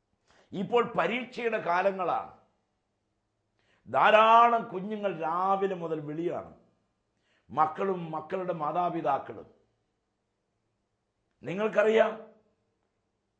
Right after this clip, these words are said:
ഞാൻ ഈ ടെലിവിഷനിൽ എൻ്റെ പേഴ്സണൽ നമ്പർ കൊടുത്തിട്ടുണ്ട്. ധാരാളം ജീവിതത്തിൻ്റെ തിരക്കുകൾ,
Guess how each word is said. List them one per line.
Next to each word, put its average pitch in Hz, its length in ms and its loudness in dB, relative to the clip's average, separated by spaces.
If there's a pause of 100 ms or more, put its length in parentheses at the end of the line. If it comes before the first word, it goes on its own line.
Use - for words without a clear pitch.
(520)
ഞാൻ 190 200 4 (100)
ഈ - 20 2 (140)
ടെലിവിഷനിൽ 220 540 -6
എൻ്റെ 196 160 -4 (160)
പേഴ്സണൽ 202 560 -2
നമ്പർ 160 280 -8
കൊടുത്തിട്ടുണ്ട്. 110 560 -14 (3500)
ധാരാളം 233 720 8 (200)
ജീവിതത്തിൻ്റെ 247 640 -4 (120)
തിരക്കുകൾ, 185 500 -6